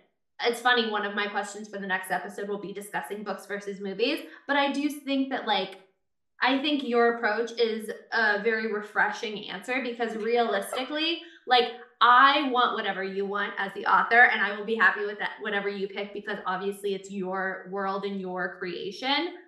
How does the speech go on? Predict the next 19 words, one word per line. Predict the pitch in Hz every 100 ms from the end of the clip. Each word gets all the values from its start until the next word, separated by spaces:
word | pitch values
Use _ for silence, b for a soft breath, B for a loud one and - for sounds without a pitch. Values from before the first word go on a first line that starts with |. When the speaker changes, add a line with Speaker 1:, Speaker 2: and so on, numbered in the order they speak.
| _
Speaker 1:
But | 240
at | 269 269
the | 220
end | 233
of | 226
the | 214
day, | 196 190 202 196 - _
like, | 214 208 202 -
y-, | 190 180 _ _ _ _ _ _ _
you | - - 233 240
could | 269
never | 208 196 208
satisfy | 196 156 175 - 175 -
every | 190 202 202
reader, | 190 190 196 185 -
every | 185 185 202
Speaker 2:
No. | 202 190
Speaker 1:
person | 180 208 202
that, | 180 185